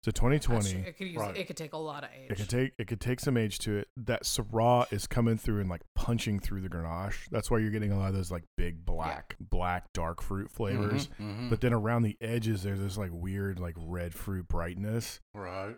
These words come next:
Speaker 1: So that's the, that's the Grenache, that's the Syrah taking over and punching through that Grenache. The Grenache is gonna have some of that body, but it's gonna be a lot more acid driven and really red fruit, whereas
Speaker 3: Mm-hmm.
Speaker 1: Syrah is big, bold,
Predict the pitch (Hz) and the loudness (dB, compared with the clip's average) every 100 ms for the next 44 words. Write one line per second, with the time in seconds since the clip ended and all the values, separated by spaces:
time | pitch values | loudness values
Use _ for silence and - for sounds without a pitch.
0 | - - 107 113 120 - 135 123 123 117 | -4 0 2 4 2 4 2 2 0 0
1 | 117 - 135 110 110 104 98 - 110 113 | 0 0 0 2 2 2 2 0 -2 0
2 | - 110 - - 98 95 98 95 90 - | 2 0 0 -2 -2 2 4 4 2 -2
3 | 107 - 90 85 87 87 85 85 85 80 | -6 -4 -4 -4 -4 -4 -4 -4 -6 6
4 | - 104 - 95 95 85 - 82 85 80 | 8 8 2 -4 -4 -6 -6 -6 -6 -4
5 | 127 123 147 185 139 104 101 82 92 98 | -2 2 6 6 4 0 -2 -2 -4 -2
6 | 95 - 92 82 87 90 90 98 98 - | -2 -4 -4 -6 -2 0 0 -2 -6 -10
7 | - _ _ _ - 113 110 131 123 123 | -18 _ _ _ 0 2 2 2 4 2
8 | 113 - 98 101 101 101 107 101 92 - | 2 -2 -6 -2 -2 -2 -2 -2 -4 -8
9 | - 101 101 101 92 101 92 98 95 90 | -4 -2 0 -2 -2 -2 0 0 0 -2
10 | - _ _ _ 104 98 90 95 87 78 | -8 _ _ _ -2 0 0 -2 -4 -4
11 | 92 98 - 113 113 - 95 90 101 110 | -6 -6 -2 0 0 -2 -4 -2 -2 -2
12 | 131 95 95 85 85 - 92 87 82 - | 0 0 0 -2 -6 2 4 4 -2 -8
13 | - 92 90 87 | -2 0 0 -4